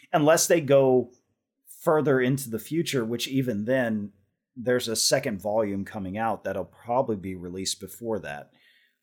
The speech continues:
Um, they could go I, I would suspect three to four seasons. I would say three seasons of just this timeline alone,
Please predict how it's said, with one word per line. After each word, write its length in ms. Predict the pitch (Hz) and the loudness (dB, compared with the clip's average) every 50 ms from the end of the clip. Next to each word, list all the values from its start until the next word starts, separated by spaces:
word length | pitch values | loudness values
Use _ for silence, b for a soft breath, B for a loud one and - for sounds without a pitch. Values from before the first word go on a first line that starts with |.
| _ _ - | _ _ -10
Um, 420 | - 107 98 95 87 80 80 76 - _ _ _ _ _ | -8 -6 -6 -6 -6 -8 -12 -14 -20 _ _ _ _ _
they 140 | - 151 170 | -2 -2 0
could 160 | 165 190 143 | 0 -2 2
go 300 | 131 131 123 117 110 - _ _ _ _ _ _ _ _ - | 4 4 4 4 2 -4 _ _ _ _ _ _ _ _ -8
I, 140 | - 107 104 - _ - | -6 -6 -6 -6 _ -4
I 140 | 104 143 | 0 0
would 220 | 202 185 127 107 - | 2 2 2 0 0
suspect 500 | - - 101 - - - 104 95 - - | -4 -4 -4 -6 -4 -4 -4 -4 -6 -12
three 220 | 95 92 110 120 | -10 -6 -2 0
to 80 | 131 - | 0 0
four 280 | - - 123 120 110 | -2 -4 -4 -4 -4
seasons. 920 | - - - - 101 101 110 113 139 147 156 160 160 - - - - - - _ _ _ _ _ _ _ _ _ _ _ - | -4 -4 -6 -4 -4 -6 -6 -4 -6 -6 -6 -6 -6 -8 -8 -8 -8 -10 -12 _ _ _ _ _ _ _ _ _ _ _ -2
I 100 | 117 135 | -2 -2
would 160 | 135 - - | -2 0 0
say 140 | - 170 127 | 0 0 0
three 320 | 127 - - 104 120 131 123 | 0 -2 -6 -2 0 0 0
seasons 640 | - - - 117 110 107 95 98 87 87 85 - | 0 0 -2 -2 -4 -4 -6 -6 -8 -8 -8 -10
of 440 | - - 107 98 98 87 - - - _ _ - | -12 -8 -6 -6 -6 -6 -10 -16 -18 _ _ -10
just 500 | - 107 104 101 - - - - 120 98 | -8 -6 -4 -4 -6 -6 -8 -12 -12 -8
this 220 | 110 101 - - | -6 -4 -4 -4
timeline 600 | - - 110 101 104 92 87 76 71 67 69 76 80 _ _ _ _ _ _ _ _ _ _ _ _ _ _ _ _ - | -6 -8 -10 -8 -8 -8 -8 -10 -10 -14 -16 -16 -20 _ _ _ _ _ _ _ _ _ _ _ _ _ _ _ _ -8
alone, 500 | - 101 90 90 95 101 95 82 73 80 | -8 -6 -6 -6 -6 -6 -8 -8 -10 -14